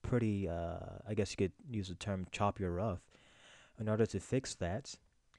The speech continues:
all we have to do is go to the, uh,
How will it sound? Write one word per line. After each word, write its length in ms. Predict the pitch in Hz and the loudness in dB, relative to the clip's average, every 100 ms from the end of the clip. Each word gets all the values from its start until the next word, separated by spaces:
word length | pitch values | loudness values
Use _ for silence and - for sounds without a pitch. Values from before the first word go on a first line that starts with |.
| _ _ _ | _ _ _
all 100 | 107 | 4
we 80 | 107 | 6
have 100 | 101 | 6
to 80 | - | 2
do 340 | 98 98 101 113 - | 2 2 2 0 -4
is 480 | 104 92 87 - - _ _ _ _ _ _ | -2 0 -2 -4 -10 _ _ _ _ _ _
go 180 | 101 98 | 2 2
to 220 | - 113 | 2 -2
the, 240 | 95 98 95 | 0 2 4
uh, 400 | 90 87 85 | 2 2 0